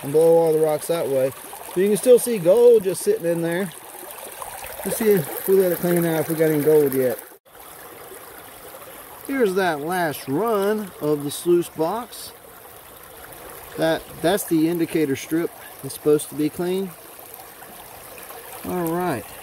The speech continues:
Got a little black sand and the spike there. And we get all the way up to the top. And we see some gold.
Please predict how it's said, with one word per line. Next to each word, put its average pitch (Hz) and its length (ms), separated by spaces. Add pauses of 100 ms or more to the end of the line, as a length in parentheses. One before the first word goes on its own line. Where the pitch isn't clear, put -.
(640)
Got 160 80
a 165 40
little 160 160
black 147 280
sand 156 440
and 135 240
the 123 180 (340)
spike - 500
there. 254 360 (1120)
And 214 240
we 214 100
get 208 240
all 196 240
the 196 60
way 185 260
up 170 160 (300)
to 165 240
the 143 100
top. 220 360 (1900)
And 123 300
we 139 140
see 135 260
some 131 180
gold. 147 400